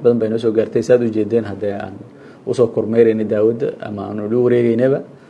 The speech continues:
Een, waan ugu mahadcelinaynaa Wasaaradda Xanaanada Xoolaha dadaalka iyo juhdiga ay ku bixinayso sidii dadka Soomaaliyeed ee xoololeyda ah, ee xoolahooda, een, dawo u heli lahaayeen. Ee, saas oo kale waxaan u mahadcelinaynaa, ee, mashruuca F S R B qaybtiisa emergency-ga oo run ahaantii hadda,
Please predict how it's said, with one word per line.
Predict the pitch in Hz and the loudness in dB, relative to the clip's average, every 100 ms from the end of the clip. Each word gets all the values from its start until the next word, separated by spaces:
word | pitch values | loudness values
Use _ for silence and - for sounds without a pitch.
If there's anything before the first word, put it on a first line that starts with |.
| - - - | -20 -20 -6
Een, | 104 110 | -2 2
waan | 110 120 | 4 4
ugu | 139 | 2
mahadcelinaynaa | 127 120 120 127 107 101 | 2 0 0 0 -2 -4
Wasaaradda | 101 110 120 | -2 -2 -2
Xanaanada | 107 110 120 | -6 -4 -2
Xoolaha | 123 120 113 | 2 4 4
dadaalka | 117 127 123 - - - - - - | 4 4 4 -6 -20 -20 -20 -20 -6
iyo | 110 110 | -4 -2
juhdiga | 123 120 120 104 | -4 0 0 0
ay | 107 | 0
ku | 135 | -2
bixinayso | 117 117 110 107 117 | -2 -4 -4 -4 -6
sidii | - 117 110 | -4 -4 0
dadka | 117 - | -2 -4
Soomaaliyeed | - 104 98 95 107 110 | -8 -8 -8 -2 -2 0
ee | 101 | -2
xoololeyda | 110 113 123 107 107 | 2 2 4 2 0
ah, | 110 - - - - 104 | -4 -10 -20 -20 -14 -8
ee | 101 | -4
xoolahooda, | 120 113 131 120 113 120 | 0 2 4 4 4 2
een, | - 98 101 | -2 -6 -2
dawo | 104 113 127 | 0 0 0
u | |
heli | 120 113 110 | -2 -2 -2
lahaayeen. | 104 113 139 165 - - - - - | -2 0 0 -4 -16 -20 -20 -14 -4
Ee, | 104 | -4
saas | - 127 | 0 0
oo | 120 | 0
kale | 117 113 | 2 0
waxaan | 110 | 0
u | 131 | -4
mahadcelinaynaa, | 110 110 107 101 95 104 | 0 -2 -2 -6 -8 -6
ee, | 98 | -6
mashruuca | 98 104 117 123 123 | -6 -8 0 2 2
F | 120 | -2
S | 127 | -4
R | 110 104 | -2 -4
B | 113 170 - - - - | -4 -8 -10 -20 -20 -8
qaybtiisa | 123 123 117 110 | -6 -4 -4 -2
emergency-ga | 117 120 113 110 - 120 107 | 0 0 0 -2 0 0 0
oo | 107 | -4
run | 107 107 | -6 -6
ahaantii | 110 117 117 104 | -4 -4 -4 -4
hadda, | 110 107 | -4 -8